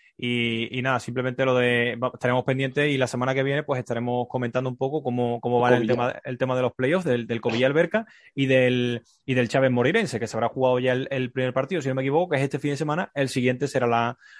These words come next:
Speaker 1: la vuelta, que con ese entiendo más o menos que puede ser ya el último Café Luso de la temporada. Ya lo veremos, ya hablaremos Jesús y yo hasta cuándo se, se, se, hasta cuándo se, eh, se cierra el chiringuito para abrir el chiringuito de verano.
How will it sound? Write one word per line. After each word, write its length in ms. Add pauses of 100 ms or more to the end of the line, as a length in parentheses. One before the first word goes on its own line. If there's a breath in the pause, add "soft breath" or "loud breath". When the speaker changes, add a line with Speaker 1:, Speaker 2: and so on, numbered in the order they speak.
(100)
Speaker 1:
la 120
vuelta, 340
que 80
con 120
ese 140
entiendo 280
más 140
o 40
menos 180
que 100
puede 420
ser 320
ya 300 (400)
el 180
último 360
Café 240
Luso 200
de 60
la 100
temporada. 480
Ya 180
lo 80
veremos, 460
ya 160
hablaremos 360
Jesús 260
y 40
yo 240
hasta 240
cuándo 260
se, 360 (280 soft breath)
se, 520
se, 120 (120)
hasta 180
cuándo 160
se, 140 (160)
eh, 180
se 180
cierra 320
el 80
chiringuito 680
para 160
abrir 320
el 80
chiringuito 480
de 80
verano. 320